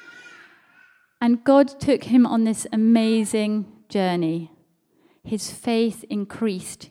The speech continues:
hugely. He came to realize and know that illness isn't part of God's plan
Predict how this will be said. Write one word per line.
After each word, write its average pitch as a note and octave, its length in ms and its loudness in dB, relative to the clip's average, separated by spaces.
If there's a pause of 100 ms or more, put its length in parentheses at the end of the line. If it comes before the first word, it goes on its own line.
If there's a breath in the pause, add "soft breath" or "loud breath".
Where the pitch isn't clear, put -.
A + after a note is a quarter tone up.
hugely. F#3 960 -2 (2000 soft breath)
He - 160 -6
came B3+ 300 2
to A#3+ 140 0
realize F3 720 0
and G3 300 -2
know F3 460 0
that - 260 -8
illness A3 560 -2
isn't F#3 360 -10
part F3+ 360 -10
of F3+ 160 -12
God's E3+ 280 -10
plan E3+ 580 -8